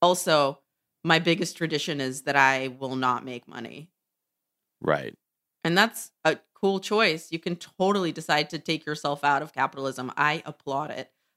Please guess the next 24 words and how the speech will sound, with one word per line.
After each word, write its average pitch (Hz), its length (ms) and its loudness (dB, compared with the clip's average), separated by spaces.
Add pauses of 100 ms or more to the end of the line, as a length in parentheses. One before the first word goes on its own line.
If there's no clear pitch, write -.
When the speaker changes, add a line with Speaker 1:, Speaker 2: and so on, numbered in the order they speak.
Speaker 1:
But 160 160 2
maybe 233 260 4
tell 190 460 4
the 170 140 -2
wife 139 440 -2 (720)
or 156 340 2
the - 220 -4
experts - 640 -6
first. - 320 -12 (340)
Speaker 2:
I 87 200 0
don't 80 180 -8
know. 78 400 -20 (800)
I 80 100 -2
don't 69 220 -4
know. 69 280 -16 (720)
I 87 100 0
don't 82 100 0
know 67 100 -8
what 65 140 -8
he's 69 160 -16
doing. 65 320 -18 (1400)
I - 160 4 (480)
Speaker 1:
It's 240 200 -8
murky. 143 500 -2